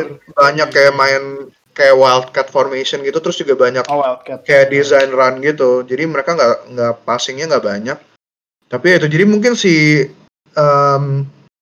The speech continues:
Speaker 2: si Lynn Bowden ini kan orang-orang pada bilang Jalen Hurts yang bakal jadi kayak, oh, bakal dipakainya mirip-mirip si Taysom Hill gitu kan. Tapi sebenarnya
Speaker 3: Hmm.
Speaker 2: mungkin malah si, si Lynn Bowden ini yang bakal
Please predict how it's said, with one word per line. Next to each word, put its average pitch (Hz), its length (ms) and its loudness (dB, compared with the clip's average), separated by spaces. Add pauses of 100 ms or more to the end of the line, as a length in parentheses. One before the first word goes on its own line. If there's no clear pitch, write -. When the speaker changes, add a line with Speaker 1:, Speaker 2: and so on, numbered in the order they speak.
Speaker 2:
si - 160 -12
Lynn 147 240 2
Bowden 139 380 2
ini 170 180 -4
kan 233 80 0
orang-orang 170 380 4
pada 170 180 2
bilang 165 480 -2
Jalen 120 300 0
Hurts 170 260 -4
yang 123 80 -8
bakal 113 320 -2
jadi 113 220 -4
kayak, 107 300 0 (340)
oh, 135 260 6
bakal 120 240 0
dipakainya 123 540 -4
mirip-mirip 117 640 -4
si 120 240 -12
Taysom 110 340 -6
Hill 113 160 -6
gitu 120 240 -6
kan. 104 160 -6
Tapi 117 220 -8
sebenarnya 135 260 -4
Speaker 3:
Hmm. 156 140 -2
Speaker 2:
mungkin 156 160 -8
malah 117 240 -4
si, 117 320 -8 (720)
si 120 340 -10
Lynn 117 300 -4
Bowden 110 320 -2
ini 135 240 -8
yang 110 100 -8
bakal 107 560 -4